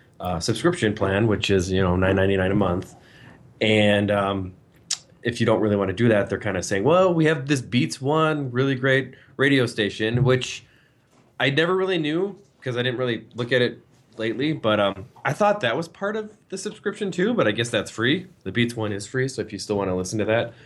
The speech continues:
Um, I didn't really know that until I just read this article. So, uh, I d-, I don't know how I feel about this. I'm sure people, if you're really into iTunes, um, s-, yeah, iTunes Radio,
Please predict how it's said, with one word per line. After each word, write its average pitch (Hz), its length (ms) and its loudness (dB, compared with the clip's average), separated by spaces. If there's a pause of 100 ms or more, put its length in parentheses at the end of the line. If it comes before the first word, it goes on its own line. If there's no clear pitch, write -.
(220)
Um, 98 220 2
I - 80 2
didn't 120 120 4
really 113 140 2
know 107 220 0
that 95 420 -4
until 90 400 -4
I 85 100 -2
just - 280 -10
read 90 120 0
this 82 140 -6
article. 101 400 0
So, 90 380 -2 (600)
uh, - 340 -2 (260)
I 123 140 0
d-, 120 100 0
I 123 140 0
don't 131 120 2
know 131 100 4
how 135 160 4
I 127 80 2
feel 165 240 0
about 175 280 2
this. 175 360 2
I'm 110 180 -2
sure 117 160 -10
people, 120 460 -4
if 104 200 -4
you're 101 280 0
really 104 360 2
into 104 260 0
iTunes, 101 920 -2
um, 95 120 -6
s-, - 200 -10
yeah, 104 220 0
iTunes 113 320 -4
Radio, 135 560 4